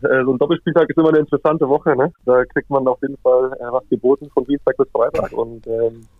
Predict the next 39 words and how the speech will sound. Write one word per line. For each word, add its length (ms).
ich 120
bin 120
auch 100
schon, 360
äh, 180
den 160
ganzen 260
Tag 200
am 80
Überlegen, 360
wen 160
ich 100
aufstelle 500
und 380
versuche, 320
die 60
ein 160
oder 280
andere 360
Insider-Information 1000
zu 80
bekommen, 380
ob 200
vielleicht 260
der 100
ein 100
oder 100
andere 160
Spieler 260
ausfällt, 460
ähm, 720
um 280
mir 120
einen 100
kleinen 260
Vorteil 360
zu, 80
äh, 160
ergaunern. 680